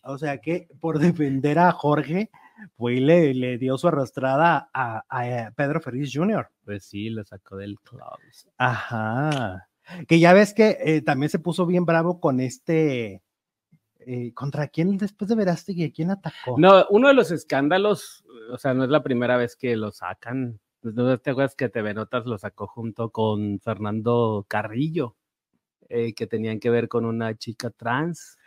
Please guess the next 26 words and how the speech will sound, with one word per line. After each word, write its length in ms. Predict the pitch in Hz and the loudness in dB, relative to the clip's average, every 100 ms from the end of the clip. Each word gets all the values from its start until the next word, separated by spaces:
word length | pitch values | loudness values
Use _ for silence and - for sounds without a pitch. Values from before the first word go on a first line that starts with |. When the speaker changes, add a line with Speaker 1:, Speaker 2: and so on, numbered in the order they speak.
| _ - | _ -4
Speaker 1:
Ah, 260 | 143 147 143 | 2 6 6
es 160 | 135 | 4
cierto. 640 | - 127 127 - 117 95 _ _ | 0 0 -2 -2 -6 -6 _ _
Speaker 2:
Hace 460 | - 113 - 135 127 | -8 -8 -4 0 0
Speaker 1:
Ujú. 80 | 117 | 0
Speaker 2:
algunos 440 | 104 110 113 117 | -2 -4 -8 -8
años. 440 | 117 123 127 139 123 | -8 -8 -6 -8 0
Speaker 1:
Pero, 220 | 170 170 190 - | 6 8 8 4
pero 220 | 165 156 | 0 2
creo 160 | 165 | -2
que 80 | 165 | 0
el 40 | 214 | 0
reportaje 480 | 202 147 - 139 | 0 -2 -4 0
lo 120 | 175 147 | 0 0
sacaron 420 | 123 135 147 151 | -2 -2 0 0
en 80 | 123 | -2
Productora 400 | 117 107 135 135 | -4 -4 -4 -6
sesenta 380 | 135 127 120 | -6 -8 -4
y 40 | 131 | 0
nueve, 280 | 143 175 143 | 4 4 2
por 160 | 117 | -2
eso 200 | 120 135 | -4 -2
de 120 | 135 | -2
ahí 160 | 120 120 | -2 -4
viene 400 | 120 117 117 127 | -4 -6 -4 -6
el, 260 | 107 98 | -8 -12